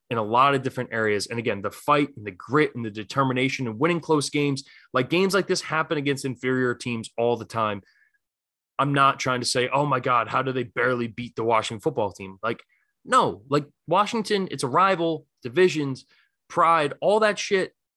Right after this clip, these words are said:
End of the year, guys are working for their next contract, pu-,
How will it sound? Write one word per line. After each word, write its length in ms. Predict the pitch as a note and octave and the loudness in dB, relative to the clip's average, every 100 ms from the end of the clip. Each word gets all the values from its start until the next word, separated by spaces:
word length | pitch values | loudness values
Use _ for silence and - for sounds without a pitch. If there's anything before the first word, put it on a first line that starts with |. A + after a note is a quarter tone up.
| _ _ | _ _
End 140 | - G3 | 0 0
of 60 | |
the 60 | F#3 | 0
year, 280 | F3 F3+ F3 | 0 0 2
guys 320 | C#3+ D#3 E3+ | 2 2 2
are 60 | E3+ | -2
working 420 | B2 C#3 - F3+ | -2 -2 0 -4
for 100 | E3+ | -4
their 140 | D#3+ | -2
next 240 | D#3+ E3 - | -2 -4 -6
contract, 540 | D3+ D#3 D3 E3 - | -2 0 0 -2 -2
pu-, 140 | C#3 | -10